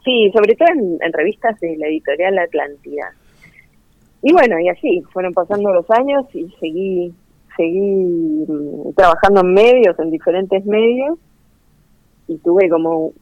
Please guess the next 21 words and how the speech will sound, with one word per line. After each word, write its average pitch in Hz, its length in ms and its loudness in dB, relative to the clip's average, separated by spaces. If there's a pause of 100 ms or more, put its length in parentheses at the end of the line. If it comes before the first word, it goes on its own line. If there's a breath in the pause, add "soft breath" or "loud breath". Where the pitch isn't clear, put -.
(100)
una 165 720 -10
larga 214 380 4
carrera 180 420 -4
de 165 280 0
ilustradora 175 1300 -2
infantil 196 960 -6 (960)
y 220 140 -2
de 185 100 6
revistas 220 720 0
durante 165 380 -10
bastante 208 400 -6
tiempo, 247 680 -4
hasta 233 600 -4 (140)
que - 80 -8
hace - 240 -10 (140)
seis, 190 320 -2
siete 190 240 -2
años 208 260 -4 (380)
empecé - 320 -6
a 156 60 -2
trabajar 160 540 -2